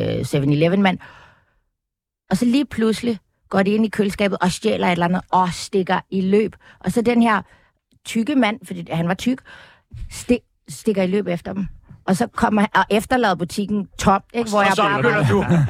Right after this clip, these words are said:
Speaker 1: var
Speaker 2: du.
Speaker 1: <laughs> så var jeg sådan, "Nu er der rigtig mange, der kunne stjæle noget." Men så kommer han kraftedeme tilbage med tre flasker vin.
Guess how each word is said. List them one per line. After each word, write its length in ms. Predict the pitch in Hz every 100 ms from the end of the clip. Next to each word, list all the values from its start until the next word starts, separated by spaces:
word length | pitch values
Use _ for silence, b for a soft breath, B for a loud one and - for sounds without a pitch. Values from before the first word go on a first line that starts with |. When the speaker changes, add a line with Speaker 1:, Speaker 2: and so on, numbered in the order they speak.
| 170 117
Speaker 1:
var 60 |
Speaker 2:
du. 60 | 151
Speaker 1:
<laughs> 60 | 196
så 60 |
var 100 | 233
jeg 160 | 220 214
sådan, 140 | 214
"Nu 220 | 196 185
er 40 | 202
der 240 | 196 151
rigtig 200 | 151 180
mange, 180 | 196 147
der 60 | 139
kunne 140 | 139
stjæle 260 | - 139 127
noget." 180 | 120 - 185
Men 240 | 269 247 b b b -
så 60 |
kommer 160 | 277 311
han 60 |
kraftedeme 440 | 262 262 - 285 254
tilbage 460 | 185 - 208 254
med 500 | - 226 220 208 196
tre 240 | 185 - 277
flasker 340 | 254 220 202
vin. 380 | 175 247 294 220